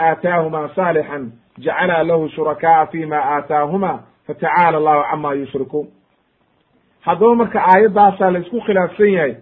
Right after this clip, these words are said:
oo waxaa la leeyahay, "Falammaa aataahumaa saalixan," ma nebi Aadam iyo Xaawa laga wadaa, mise waa durriyaddii dambe? Sida saxiixa waxa weeye Ibnu Kathiir uu caddaynayo, durriyaddii dambaa laga wadaa. Ee waxa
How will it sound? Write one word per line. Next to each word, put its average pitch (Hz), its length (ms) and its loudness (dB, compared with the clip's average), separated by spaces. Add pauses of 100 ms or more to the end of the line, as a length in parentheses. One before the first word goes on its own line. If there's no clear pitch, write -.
(360)
oo 190 140 2
waxaa 190 220 2
la 180 100 0
leeyahay, 175 400 6 (460)
"Falammaa 202 420 0 (140)
aataahumaa 175 720 0
saalixan," 156 480 0 (380)
ma 165 100 -4
nebi 214 260 4
Aadam 185 380 0
iyo 180 220 0
Xaawa 190 340 4
laga 175 220 0
wadaa, 160 320 2 (300)
mise 160 200 0
waa 190 220 6
durriyaddii 180 440 4
dambe? 156 320 0 (1200)
Sida 233 160 4
saxiixa 208 500 4
waxa 196 180 2
weeye 190 240 4
Ibnu 180 180 -2
Kathiir 190 320 0
uu 185 180 2
caddaynayo, 170 500 0 (340)
durriyaddii 220 400 2
dambaa 214 320 2
laga 185 200 2
wadaa. 135 240 -2 (840)
Ee 202 80 4
waxa 214 220 4